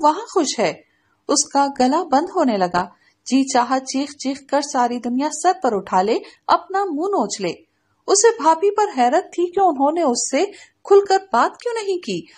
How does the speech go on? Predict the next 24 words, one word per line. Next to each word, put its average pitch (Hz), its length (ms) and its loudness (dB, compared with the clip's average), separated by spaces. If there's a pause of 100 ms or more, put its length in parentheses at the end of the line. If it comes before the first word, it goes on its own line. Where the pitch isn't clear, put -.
(160)
उसके 302 300 -2
दिल 269 180 0
में 294 160 -2
आतिश 233 320 0 (100)
फिशां 349 260 -2
सा 403 160 -6
फटने 247 360 -4
लगा। 170 380 -2 (420)
बेजी 220 260 0
ने 196 140 -6
देखा, 180 440 -2 (360)
वो 381 80 4
पलकें 349 460 0
झपकते 285 520 -6
हुए 320 240 -4
आंसू 254 400 2
रोक 277 260 0
रही 190 240 -6
थी, 175 320 -12 (260)
अपना 269 320 -4
आप 294 180 0 (100)
छुपा 311 260 0
रही 202 260 -4
थी। 180 280 -10